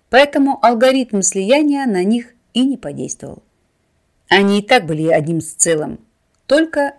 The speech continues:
в реальности с большей мерностью. Такого облома творец не предвидел. И как прикажете доставать пятимерного агрессора? Да, у Сабина случались прорывы, когда его сознание на короткое время начинало функционировать в пятимерной реальности.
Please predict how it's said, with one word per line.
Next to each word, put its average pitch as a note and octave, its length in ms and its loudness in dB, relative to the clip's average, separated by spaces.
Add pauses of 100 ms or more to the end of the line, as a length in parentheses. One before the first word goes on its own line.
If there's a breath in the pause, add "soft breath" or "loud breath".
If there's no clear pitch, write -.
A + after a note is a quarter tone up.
в E3 100 -10
реальности F#3+ 600 -2
с D#3+ 100 -6
большей D#3 340 -4
мерностью. - 540 -14 (1080)
Такого C#4 640 0
облома C4 460 2
творец D#3+ 460 -8
не G#3+ 80 -6
предвидел. F3 580 -10 (720)
И A#3+ 100 -2
как B3 220 2
прикажете F#3+ 520 -2
доставать E3 440 -4
пятимерного D#3 560 -6
агрессора? G3 540 -4 (1700)
Да, E3 460 -2
у D3+ 40 -16
Сабина G#3 420 0
случались D4 520 2
прорывы, F3 400 -2
когда D#3 220 -4
его E3 140 -2
сознание F3+ 460 -2
на E3+ 80 -2
короткое E3+ 420 -6
время F#3+ 280 -2
начинало F#3 400 -6
функционировать F3+ 680 -6
в - 40 -20
пятимерной F3+ 560 -6
реальности. G3 500 -2